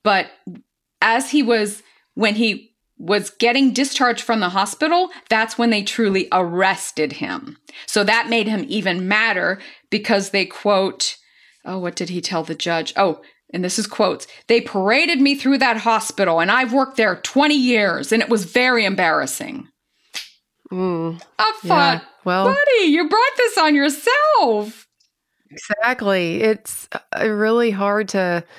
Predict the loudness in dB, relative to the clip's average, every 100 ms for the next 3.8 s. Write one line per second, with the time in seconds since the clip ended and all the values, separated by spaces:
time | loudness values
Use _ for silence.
0 | -20 -20 -20 -20 _ _ _ -20 _ _
1 | -12 -8 -4 -2 -2 -2 -4 -6 -2 -2
2 | 0 -2 0 2 2 2 0 -2 -4 -2
3 | 0 2 0 0 0 0 0 -2